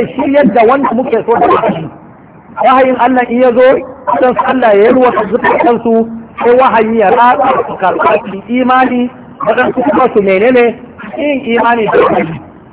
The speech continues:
Su ne kafirai. Sai ya Muhammad kai mai shiryarwa zuwa ga hanya, a cikin zuciya ne. Kai mutum ne,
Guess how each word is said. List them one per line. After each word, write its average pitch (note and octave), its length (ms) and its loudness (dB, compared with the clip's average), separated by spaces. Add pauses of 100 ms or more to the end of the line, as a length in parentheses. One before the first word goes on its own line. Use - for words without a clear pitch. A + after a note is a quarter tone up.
(100)
Su B3 120 -10
ne C#4+ 220 -4
kafirai. F#3+ 420 -2 (1500)
Sai - 220 2
ya - 140 4
Muhammad - 440 0
kai C4 240 -2
mai A3 240 -2
shiryarwa A#3+ 500 2
zuwa A3 320 0
ga F3 180 -2
hanya, A3+ 320 2 (680)
a - 180 -2
cikin - 280 -4
zuciya F#3 440 0
ne. D3 80 -6 (320)
Kai D#4 680 0
mutum A#3 300 -2
ne, F#3 200 -4